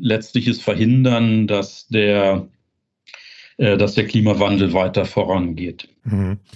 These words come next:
Speaker 2: Herr Bartke, Sie haben gerade mal so ein paar fossile Energieträger noch, äh, angesprochen und ich gl-, denke,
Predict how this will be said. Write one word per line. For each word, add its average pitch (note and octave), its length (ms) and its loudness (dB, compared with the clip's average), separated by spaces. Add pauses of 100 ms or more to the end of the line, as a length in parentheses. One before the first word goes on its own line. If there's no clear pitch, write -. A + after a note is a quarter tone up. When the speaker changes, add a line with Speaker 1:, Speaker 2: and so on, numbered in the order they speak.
(220)
Speaker 2:
Herr - 120 -2
Bartke, D3 260 0
Sie B2+ 140 -2
haben B2+ 160 2
gerade B2 240 0
mal A#2+ 160 4
so A#2 60 2
ein A#2 100 2
paar A#2 180 0
fossile C#3 560 2
Energieträger A2 800 0
noch, F#2+ 280 -4
äh, A2+ 40 -8
angesprochen G#2+ 920 -2
und G2+ 200 -6
ich - 80 -16
gl-, G#2+ 340 -4
denke, B2 440 2